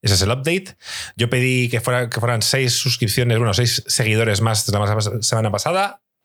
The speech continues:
Nos quedan dos para los cuatrocientos sesenta, así que ahí seguimos. <laughs> Venga, Joaquín, noticias, tío. ¿Tú qué has sacado? A ver, porque yo me he puesto a mirar y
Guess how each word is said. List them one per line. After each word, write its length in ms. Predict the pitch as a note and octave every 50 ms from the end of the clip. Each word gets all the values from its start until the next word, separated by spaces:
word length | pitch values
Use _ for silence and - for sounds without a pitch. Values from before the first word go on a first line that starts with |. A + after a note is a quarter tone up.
| _ _ _
Nos 180 | - C3 A2 -
quedan 260 | - C#3 B2+ A#2 A2+
dos 180 | A2+ C3 C3 A#2+
para 180 | - B2 A2
los 140 | G#2 G2+ F#2+
cuatrocientos 480 | - - G2 E2+ F2+ G2 G#2+ G2 F#2+ F2
sesenta, 420 | E2 E2+ A2+ A#2+ B2 D#3+ - - -
así 220 | - - - G2
que 80 | - F#2
ahí 60 | F2
seguimos. 500 | - G#2+ A#2+ C3+ B2+ - - - - _ _ _ _ _ _ _ _ _ _ -
<laughs> 400 | C3+ - - - - - - D3+ A#2+ - D3+ D3+ - - _ - - C3+ - - - - - - - - - - E3 E3 D#3 - _ _ _ _ -
Venga, 220 | - D3 C#3+ B2+
Joaquín, 420 | A#2+ B2+ C3 B2+ D3 C3+ A2 F#2+ - -
noticias, 580 | B2+ C3+ C3+ - E3+ B2 G2+ A#2 G2+ F#2 -
tío. 240 | - C3 A#2 A2 G2+
¿Tú 100 | A2+ C#3+
qué 80 | D3 D#3+
has 80 | C#3
sacado? 340 | - C3+ A2+ G#2+ F#2+ F#2 G2
A 60 | G#2
ver, 160 | A2+ A2 G#2 G2+
porque 240 | A2+ G#2 F#2 G#2 G#2
yo 80 | A#2 C3+
me 80 | C#3+
he 20 | C#3+
puesto 220 | D3+ C#3 - C#3+
a 20 |
mirar 400 | C3 B2+ B2 B2+ C#3+ E3 E3+ - -
y 460 | - C3 A#2 A2+ G#2+ G#2 G2+ F#2+ -